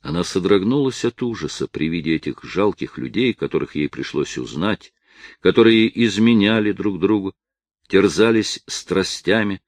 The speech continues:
становились из-за своей жадности, сластолюбия, зависти или честолюбия бесчестными,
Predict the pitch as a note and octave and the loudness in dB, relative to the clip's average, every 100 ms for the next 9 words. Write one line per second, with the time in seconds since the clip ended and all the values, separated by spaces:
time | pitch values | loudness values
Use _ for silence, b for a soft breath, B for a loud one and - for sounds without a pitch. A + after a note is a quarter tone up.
0 | b b - - G#2+ A#2 B2+ B2 - - | b b -12 0 2 4 4 0 -2 -6
1 | G#2+ G2 F2 G#2 F#2+ G#2+ F#2+ D2+ A#2 A#2+ | -4 -4 -4 -2 2 4 2 0 0 0
2 | F#2+ F2+ - C#2+ C#2 - G2+ - - G#2+ | -4 -6 -8 -10 -6 -2 0 0 2 2
3 | G#2+ C3+ F#2+ D#2+ C#2 C#2 D#2+ C3+ A#2 G2 | 4 2 2 0 0 -2 0 2 2 -2
4 | - F2 - F#2 E2 D2+ D#2+ - - D2 | -4 -8 -4 -4 -4 -4 -6 -8 -4 -2
5 | F2 C#3+ F#2+ D#2 B1 D2 - - - D3 | 0 0 2 0 -2 -6 -6 -4 -2 -2
6 | - A#1+ - | -4 -12 -12